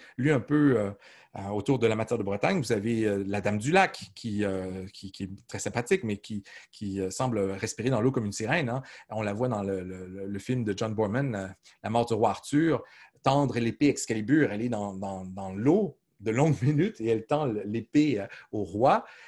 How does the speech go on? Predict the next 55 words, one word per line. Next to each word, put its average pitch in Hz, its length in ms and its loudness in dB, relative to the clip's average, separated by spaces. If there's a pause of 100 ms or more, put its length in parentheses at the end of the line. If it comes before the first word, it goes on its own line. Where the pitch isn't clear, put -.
(160)
Et 120 40 -2
le 110 80 2
roi 131 180 6
n'est 143 80 2
pas - 120 2
pressé - 280 -2
de 123 60 2
la 104 80 0
prendre, 160 320 0
il 107 260 -4
a - 60 -2
peur, 120 400 0
il 98 60 -6
ne - 20 -6
sait 98 100 -10
pas - 120 -8
ce - 60 -8
qui - 100 -10
se - 40 -10
passe 117 220 -2
vraiment. 104 340 -4 (400)
Euh, 98 460 -4 (100)
et 113 340 0
à 101 120 2
un 101 40 -4
moment 110 160 -2
donné, 110 200 -2
il 120 160 0
s'en 101 200 -8
approche, 120 380 -2
puis 104 300 -8
prudemment 120 480 0
va, 104 160 -6
va 98 160 -4
la 98 80 -4
saisir, 107 340 -4
mais 104 100 -4
la, 92 140 -4
la 98 160 -4
dame 123 340 2
ne, 101 140 -2
ne 98 180 -6
quitte 113 200 -8
jamais 113 320 0
l'eau 113 400 4
et 92 180 -8
donc, 110 300 -6
euh, 95 460 -10 (220)
semble 110 220 -8
avoir 104 160 -2
des 107 80 0
propriétés 104 640 -4
respiratoires 98 440 -6
assez, 113 280 -4
euh, 95 80 -8